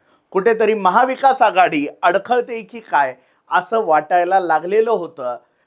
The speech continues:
कारण शरद पवार यांचं वय झालेलं आहे, काँग्रेस स्वतःच्या प्रॉब्लेममध्ये गुरफटलेली आहे आणि कित्येक मोठे नेते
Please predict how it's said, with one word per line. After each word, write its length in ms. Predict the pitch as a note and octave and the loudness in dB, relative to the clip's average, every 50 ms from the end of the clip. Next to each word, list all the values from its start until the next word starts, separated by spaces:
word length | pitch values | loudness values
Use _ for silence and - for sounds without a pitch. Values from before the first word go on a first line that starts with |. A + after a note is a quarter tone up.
| _ - | _ -2
कारण 240 | F3+ F3 F#3 F#3+ F#3+ F#3+ | 0 0 0 0 -4 -8
शरद 360 | - - F#3 F3+ G3 A3+ A3 | -6 -2 0 2 2 0 0
पवार 360 | A3 - G3+ F#3+ F#3+ F#3 F#3+ | -2 -4 -2 0 2 2 0
यांचं 420 | F3+ E3+ E3 D#3+ D#3+ - F#3 E3+ C#3 | 0 -2 -4 -4 -6 -8 -8 -8 -6
वय 260 | C3+ C#3+ D#3+ F#3 F#3 | -4 -4 -4 -4 -4
झालेलं 360 | F3+ D#3 D3 C3 C3+ C3 C3+ C3+ | -6 -10 -12 -12 -10 -8 -6 -6
आहे, 200 | A#2 - - - - _ _ _ _ _ _ _ _ _ _ _ _ _ - | -6 -6 -10 -16 -20 _ _ _ _ _ _ _ _ _ _ _ _ _ -4
काँग्रेस 580 | A3+ A#3+ A#3+ B3 B3+ C#4 C#4 C4 G#3 G3 - - - - - | -2 -2 0 0 2 2 2 2 2 0 -4 -10 -18 -20 -18
स्वतःच्या 540 | - - F#3+ F#3 F#3 G3 G3 G3 G3 A#3 G#3+ | -6 -4 -4 -2 0 0 -2 0 0 -2 -4
प्रॉब्लेममध्ये 640 | A3 - F3 E3+ F3 F#3+ G3 F#3+ G3 F#3+ F3+ F#3+ F#3+ | -2 -2 -4 -4 -2 -4 -6 -6 -6 -8 -12 -12 -12
गुरफटलेली 640 | F3+ F3+ E3+ D3 - F3 E3 E3+ E3+ E3+ E3+ F3+ F3 | -10 -12 -12 -12 -14 -16 -16 -14 -14 -12 -8 -4 -4
आहे 260 | D#3+ B2+ A2+ A#2+ G2 - _ _ _ _ _ _ _ - | -4 -4 -6 -10 -20 -20 _ _ _ _ _ _ _ -8
आणि 160 | C#3 E3 F3+ F3+ - _ - | -6 -6 -6 -6 -10 _ -8
कित्येक 540 | E3 D#3 _ _ _ - A3+ A#3+ A#3+ A3+ | -8 -8 _ _ _ 2 2 2 2 0
मोठे 420 | A3 G#3 F#3+ F#3+ F#3 F#3 F#3 F#3+ F#3+ | -4 -6 -6 -6 -6 -6 -6 -8 -8
नेते 520 | F3+ D3 B2 C#3 F3+ G3 F#3+ - E3+ D3 | -8 -8 -6 -4 -4 -4 -2 -2 -2 0